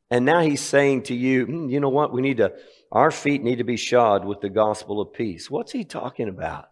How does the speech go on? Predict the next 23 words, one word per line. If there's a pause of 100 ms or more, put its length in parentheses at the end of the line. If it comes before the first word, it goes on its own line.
(840)
That
must
be
something
pretty
important. (840)
It
must
be
pretty
valuable. (1000)
It
maybe
has
more
to
do
with
our
standing
than
anything
else,